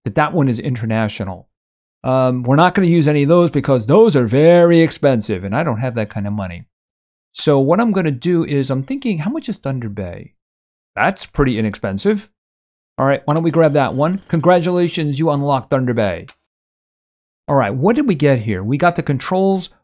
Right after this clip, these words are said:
for a Wallaby P. All right, well, you know, we got, we could sell that, or maybe we can just hold on to it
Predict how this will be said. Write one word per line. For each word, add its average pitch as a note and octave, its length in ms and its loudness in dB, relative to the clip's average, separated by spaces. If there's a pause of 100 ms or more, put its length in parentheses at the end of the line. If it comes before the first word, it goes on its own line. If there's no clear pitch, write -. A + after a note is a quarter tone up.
(120)
for - 280 0
a C3+ 160 0
Wallaby D#3+ 840 0 (120)
P. G2+ 560 -4 (300)
All G2 100 -4
right, F3 260 -2
well, B2 280 0
you C3 100 0
know, D#3+ 180 2
we C3 120 -2
got, D#3 200 2
we F3 120 0
could A#3+ 160 -2
sell A3+ 260 4
that, B3 220 4
or E3+ 180 2
maybe F3+ 340 2
we F3 140 -2
can E3+ 160 -2
just D#3+ 160 -6
hold D#3+ 260 -2
on E3+ 180 0
to B2+ 140 0
it B2 160 -2